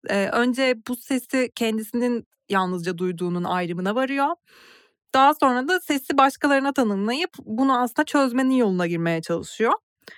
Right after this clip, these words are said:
E, bu bakımdan yani filmin sürekli olarak aslında şu anda da söylediğim gibi alanını sürekli olarak genişletmesi, e, benim ilgimi çok çekti. Çünkü mesela yani burada ilk söylediğim şey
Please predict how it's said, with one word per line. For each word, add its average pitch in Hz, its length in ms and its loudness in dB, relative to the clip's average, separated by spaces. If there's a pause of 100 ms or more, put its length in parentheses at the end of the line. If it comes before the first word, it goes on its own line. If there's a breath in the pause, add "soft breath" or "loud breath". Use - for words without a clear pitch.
(480 loud breath)
E, 196 220 0
bu 226 240 -2
bakımdan 311 520 2
yani 240 260 0
filmin 285 180 0
sürekli 302 440 -4
olarak 311 460 2 (360)
aslında 233 340 0
şu 269 140 -2
anda 262 180 0
da 302 120 -2
söylediğim 247 640 -2 (160)
gibi 190 300 -2 (140)
alanını 254 380 0
sürekli 294 420 -2
olarak 277 320 2
genişletmesi, 262 960 0 (140)
e, 180 300 -2
benim 175 260 -2
ilgimi 170 300 -8
çok 175 220 -6
çekti. 175 320 -8
Çünkü 233 260 -4
mesela 240 440 0
yani 202 340 -4
burada 233 280 -2
ilk 233 220 -8
söylediğim 202 420 -4
şey 302 160 -4